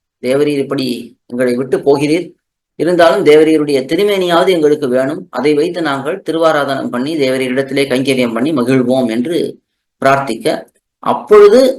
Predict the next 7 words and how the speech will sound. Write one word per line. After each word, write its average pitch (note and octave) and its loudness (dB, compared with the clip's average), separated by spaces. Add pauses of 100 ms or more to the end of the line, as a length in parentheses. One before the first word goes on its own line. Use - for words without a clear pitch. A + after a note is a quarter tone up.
நம்மாழ்வார் D#3 2
தாமிரபரணி E3 -2
தீர்த்தத்தை D#3 -4 (300)
காய்ச்ச C#3+ -2
சொல்ல, A#2 -4 (600)
அந்த E3 0
சமயத்திலே E3+ 0